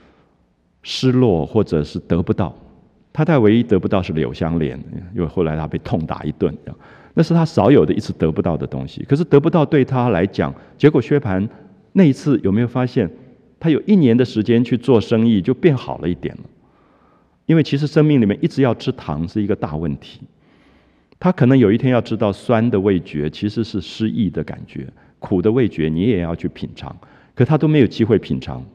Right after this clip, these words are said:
那因此，今天他在这个贾珍的家里，他所表现出来的那种为非作歹的那种状况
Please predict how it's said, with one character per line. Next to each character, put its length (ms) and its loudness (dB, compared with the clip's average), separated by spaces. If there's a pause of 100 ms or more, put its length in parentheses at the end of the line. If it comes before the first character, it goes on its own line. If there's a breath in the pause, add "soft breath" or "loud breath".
(600)
那 160 0
因 140 4
此， 320 -4 (460 loud breath)
今 180 6
天 200 4
他 160 -2
在 200 0
这 200 0
个 260 -2 (800 soft breath)
贾 220 2
珍 180 2
的 80 2
家 240 0
里， 140 -2
他 100 -6
所 160 -2
表 220 -4
现 200 0
出 200 -2
来 120 0
的 120 -2
那 120 0
种 220 -6
为 200 0
非 260 0
作 280 -2
歹 200 -12
的 100 -6
那 140 0
种 200 -10
状 220 -8
况 260 -12